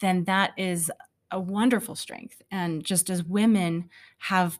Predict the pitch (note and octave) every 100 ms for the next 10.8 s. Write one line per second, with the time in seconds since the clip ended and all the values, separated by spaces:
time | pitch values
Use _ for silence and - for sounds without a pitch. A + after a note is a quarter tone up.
0 | - G3+ G#3 G#3+ F3+ F3 - E3 - D3+
1 | D3 E3 E3+ D#3+ D#3+ E3+ E3 E3+ D#3+ D3+
2 | D3 D3 - G#3 A#3 G3 E3 E3+ - -
3 | - F3 - - F3+ E3+ E3 E3+ F3 F3
4 | E3+ E3 G3 A3 - F#3 - D#3+ - E3
5 | D#3 E3 E3+ E3+ - D#3 D3 D#3 - -
6 | - _ _ _ _ - F#3+ F3 D#3+ -
7 | F3 E3 E3+ E3 E3 D#3+ D#3 E3 E3+ E3+
8 | - D#3+ D3+ - F3 D#3+ D#3+ D3+ E3 D#3+
9 | D#3 D3 - - D3+ C#3+ C3+ B2 G3 F#3
10 | - - - - - - -